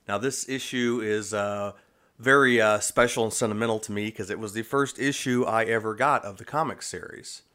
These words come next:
Of course, I had been watching the cartoon for pr-,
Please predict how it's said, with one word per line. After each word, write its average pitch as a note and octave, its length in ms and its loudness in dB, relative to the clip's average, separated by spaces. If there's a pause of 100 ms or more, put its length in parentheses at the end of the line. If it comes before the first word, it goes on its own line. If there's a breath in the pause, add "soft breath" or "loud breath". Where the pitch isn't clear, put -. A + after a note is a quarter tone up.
(360)
Of - 60 -20
course, F#2+ 240 -8
I F#2+ 140 -4
had F#2 120 -6
been F#2+ 180 -6
watching F#2+ 600 -4
the F#2 320 -14
cartoon D3 720 -4 (640 soft breath)
for F#2+ 540 -6 (340)
pr-, - 200 -18